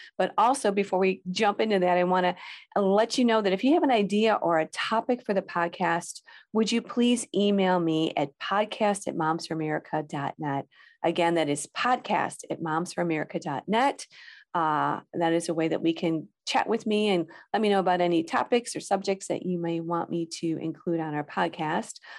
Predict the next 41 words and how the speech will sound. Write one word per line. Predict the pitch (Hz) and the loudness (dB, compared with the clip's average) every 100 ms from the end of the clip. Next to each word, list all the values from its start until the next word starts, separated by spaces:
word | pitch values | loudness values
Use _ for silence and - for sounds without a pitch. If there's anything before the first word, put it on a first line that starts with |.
| - - | -20 -6
Also, | - 226 233 208 196 226 - | 2 2 2 2 4 2 0
all | 214 | 0
the | 208 | 2
mamas | 196 202 202 | 2 2 2
that | 202 | 2
are | 190 | 2
listening, | 180 202 226 | 0 0 -2
I | 226 | 0
want | 202 214 | 2 2
to | |
invite | 208 226 233 | 2 0 0
you | 233 | -2
to | 254 | -2
join | 262 262 262 | 2 2 2
for | - 233 | -2 -2
Moms | 254 262 269 | 0 0 0
for | |
America. | 262 269 330 320 - - - - - _ - | 0 2 2 2 0 -4 -6 -20 -20 _ -2
Um, | 208 | 0
it's | 196 208 | 0 -2
moms | 202 196 208 | 0 0 0
like | 214 196 - - | 0 -2 -2 0
us | 220 196 - - | 0 0 -4 -2
all | 202 208 | 0 2
across | 208 - 220 | 0 0 -2
the | - | -2
country | - 214 208 - 175 | -4 -2 -2 -4 -6
uniting | 156 165 185 214 240 254 | -6 -2 0 2 2 2
together | 233 202 170 156 151 151 - - - | 0 -2 -2 -2 -6 -8 -20 -20 -4
to | 208 | -4
fight | 202 185 - | 0 0 0
for | - 156 160 - - | -4 -4 -4 -6 -4
our | 170 | -2
faith, | 160 - 208 151 - _ - | -2 0 2 2 -4 _ -20
our | 151 | -18
families, | - 202 196 175 143 139 _ _ _ | -8 -4 -2 -2 -6 -10 _ _ _
our | - | -18
freedom, | 156 - 247 262 247 160 131 - _ _ - | -18 -6 0 2 2 0 -2 -10 _ _ -2
and | 185 175 180 180 | 2 4 2 0
the | |
Constitution. | 180 - 170 180 - - 147 165 - 143 - | -2 -4 -4 -6 -12 -6 -6 -4 -4 -4 -6